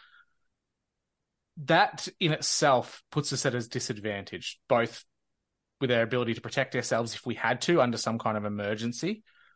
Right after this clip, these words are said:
but geographically we're very sparse and spread out across the country. I think that's gonna play out in a worst case scenario where the state puts its boot down on our throats, because if there are any kind of civil unrest and uprisings, they're small populations. We have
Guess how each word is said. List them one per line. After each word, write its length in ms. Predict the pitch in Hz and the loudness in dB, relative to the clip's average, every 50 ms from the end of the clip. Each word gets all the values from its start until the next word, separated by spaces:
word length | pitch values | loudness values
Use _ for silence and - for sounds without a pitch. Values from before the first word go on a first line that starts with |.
| _ _ _ | _ _ _
but 120 | 160 151 | 0 0
geographically 720 | 147 - - 175 208 214 175 - 147 143 143 143 - 147 - - | 2 4 6 8 8 8 8 6 4 4 4 4 0 -2 2 2
we're 120 | 143 127 | 2 2
very 280 | 120 113 123 120 120 120 | 4 4 2 2 2 0
sparse 640 | - - - - _ _ - 110 107 107 107 - - | -2 -4 -6 -8 _ _ 4 4 4 4 2 0 -4
and 60 | 120 | -6
spread 280 | - - - 113 107 104 | -6 -4 -2 -2 -2 0
out 160 | 104 101 101 | 0 -2 -2
across 300 | 104 - - 107 101 - | -2 -2 -4 -4 -4 -4
the 60 | - | -6
country. 360 | 104 - 123 117 107 - 117 | -4 -2 -4 -4 -2 -2 -2
I 40 | 113 | -2
think 160 | 113 156 170 | 0 0 2
that's 180 | 180 - - - | 2 0 0 2
gonna 180 | - 147 135 123 | 2 2 2 2
play 400 | - - - 107 110 110 110 113 | 0 0 0 0 2 2 2 2
out 220 | 117 110 110 - | 2 0 0 -2
in 140 | - 120 113 | -4 -4 -2
a 180 | 110 107 107 104 - _ _ _ _ | -2 -2 -4 -4 -8 _ _ _ _
worst 300 | - 120 120 120 - - | 0 2 2 2 0 0
case 220 | - 127 117 - | 0 0 0 0
scenario 400 | - - 113 110 104 107 113 110 | 0 0 -2 0 0 0 0 0
where 120 | 107 110 110 | 0 0 -2
the 80 | - 113 | -2 -4
state 360 | - - - 113 110 113 - | -6 -2 0 0 -2 0 -4
puts 220 | - 123 - - | -8 -8 -6 -8
its 100 | - - | -8 -10
boot 240 | - - 120 117 - - | -8 -8 -8 -8 -6 -4
down 260 | - 117 113 117 120 | -2 -2 0 0 0
on 100 | 117 113 | 0 -2
our 120 | 113 110 | -2 -4
throats, 520 | 107 - - 113 127 143 - - - - - - - _ _ _ _ _ _ _ _ _ _ | -4 -2 -2 -2 -2 -2 -2 -4 -4 -4 -6 -8 -16 _ _ _ _ _ _ _ _ _ _
because 300 | 139 135 - 151 139 143 | -2 0 2 2 2 0
if 80 | 139 - | 0 2
there 200 | 156 147 156 165 | 4 6 8 8
are 180 | 180 190 175 - | 8 8 8 6
any 220 | 156 151 147 143 | 4 4 4 2
kind 380 | - - 139 127 127 123 120 113 | 2 2 2 4 4 4 2 -2
of 120 | 110 - | -4 -4
civil 300 | - - 135 117 123 120 | -2 -2 -2 0 2 0
unrest 380 | 113 110 110 110 110 - - - | 0 0 0 -2 -2 -4 -4 -8
and 80 | 104 - | -4 -2
uprisings, 840 | - 131 - - - 101 92 87 90 90 - 95 104 120 127 - - - | -2 -2 -2 -2 -2 0 0 0 0 -2 -4 -4 -4 -4 -6 -8 -4 -4
they're 120 | 120 110 | -2 0
small 380 | - - - - 147 151 190 180 | 2 0 2 4 6 4 4 6
populations. 1040 | - - 147 - - - 104 90 85 87 87 - - 110 123 165 - - - - - _ _ _ _ _ _ _ _ | 4 2 0 0 -4 -6 -4 -4 -4 -6 -6 -8 -8 -8 -8 -8 -8 -8 -10 -10 -12 _ _ _ _ _ _ _ _
We 80 | - | 0
have 200 | 123 120 107 - | 0 0 0 -2